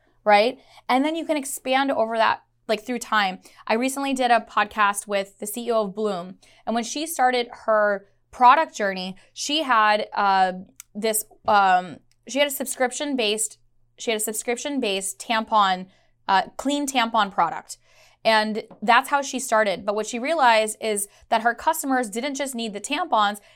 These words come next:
they needed other products adjacent to it when they were on their periods. So then she expanded into acne products that are during the time of the per-, period. So that she expanded her product line. So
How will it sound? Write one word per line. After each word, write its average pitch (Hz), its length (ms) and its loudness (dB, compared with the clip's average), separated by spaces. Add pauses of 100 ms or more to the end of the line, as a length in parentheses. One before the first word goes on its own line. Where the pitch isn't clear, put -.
they 285 240 -2
needed 302 380 -4 (160)
other 294 380 2
products 247 480 2
adjacent 233 460 -6
to 226 120 -8
it 233 140 -6
when 208 240 0
they 254 120 0
were 262 140 0
on 185 160 -2
their 226 140 -6
periods. - 500 -6 (220)
So - 100 -14
then 294 180 2
she 330 140 -6
expanded 247 580 -4
into 214 380 -8
acne 285 380 -2
products 156 500 -2 (260)
that 254 180 8
are 277 200 2
during 285 460 -2
the 330 60 -2
time 233 300 0
of 220 80 -6
the 226 60 -6
per-, 269 160 -2
period. 262 380 -4
So 233 60 -8
that 240 120 -8
she - 300 -8
expanded 285 580 -4
her 247 120 -2
product 202 500 4
line. 208 280 -10
So 202 320 0